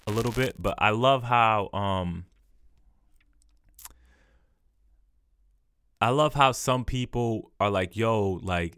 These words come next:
they look at a situation for what it is today, and then be like, and then take for granted what it'll be like in the future. They'll be like, "Yeah, yeah, yeah, like, like,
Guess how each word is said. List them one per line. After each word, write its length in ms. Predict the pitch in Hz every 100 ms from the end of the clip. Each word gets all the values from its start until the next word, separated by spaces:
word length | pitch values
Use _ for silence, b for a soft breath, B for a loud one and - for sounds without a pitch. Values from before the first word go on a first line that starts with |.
| -
they 140 | 113
look 200 | 123 127
at 100 | 120
a 40 | 110
situation 720 | - 107 110 104 104 - 101
for 160 | 98
what 220 | 95 101
it 100 | 101
is 260 | 98 95 -
today, 760 | - 98 80 80 90 104 156 - _ _ _ _ _ _ _ _ _ _ _ _ _ _ _ _ _ 117
and 140 | 117
then 140 | 107
be 140 | 104 110
like, 400 | 101 95 87 - _ _ _ -
and 140 | 120
then 120 | 117
take 320 | - 143 131
for 160 | - 127
granted 720 | 90 90 107 110 101 90 82 _ _ _ _ _ _ _ _ _ _ -
what 200 | 110 113
it'll 200 | 107 95
be 180 | 107
like 240 | 107 95 92
in 80 | 95
the 60 |
future. 540 | - 101 90 - 64 - B B B -
They'll 180 | 107 117
be 100 | 123
like, 300 | 117 110 131
"Yeah, 100 | 165
yeah, 400 | 165 160 165 165
yeah, 100 | 147
like, 440 | 120 113 98 _ _ -
like, 520 | 107 101 98 - _